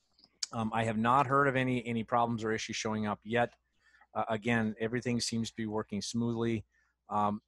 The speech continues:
I do know in talking to a couple of the, the, uh, kind of elevators and processors in the region, um, their biggest fear right now is, is not necessarily supply disruption from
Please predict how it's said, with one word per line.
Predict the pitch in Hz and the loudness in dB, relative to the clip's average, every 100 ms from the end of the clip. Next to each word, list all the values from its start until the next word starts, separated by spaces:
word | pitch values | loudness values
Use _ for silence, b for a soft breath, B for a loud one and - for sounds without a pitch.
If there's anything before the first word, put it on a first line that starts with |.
| - | -2
I | 110 | -2
do | 117 127 139 | 0 0 4
know | 139 135 | 6 6
in | 127 | 4
talking | 127 123 - 123 | 4 4 4 -2
to | - 117 | -2 -2
a | 113 | 0
couple | 123 117 123 | 0 0 2
of | 117 104 | 0 2
the, | 110 107 104 104 104 | 2 4 2 0 -4
the, | 107 104 104 | -4 -2 -4
uh, | 101 101 98 - | -4 -4 -4 -6
kind | 107 | -6
of | 101 117 | -4 2
elevators | 123 127 127 120 - | 4 4 2 2 0
and | 104 | -2
processors | 113 120 - 117 120 110 | 2 2 0 -6 -4 -4
in | 113 | -2
the | 107 | -2
region, | 110 107 110 107 104 _ _ _ _ | -2 -2 -2 -4 -6 _ _ _ _
um, | 107 107 107 - - | 0 2 0 -6 -2
their | 120 127 | 2 2
biggest | 117 135 139 127 - | 4 2 4 2 0
fear | - 135 | 2 4
right | 127 117 113 | 6 6 4
now | 113 113 113 110 | 0 2 4 4
is, | 110 107 101 - | 2 0 -2 -6
is | 104 104 | -6 -2
not | 120 131 | 0 0
necessarily | 123 113 - 117 117 | -2 -2 2 2 2
supply | - - 113 113 | -4 -2 2 2
disruption | 117 - 110 110 - 104 | 0 -2 -2 -2 -4 -6
from | - - 110 107 104 | -4 -2 0 2 -2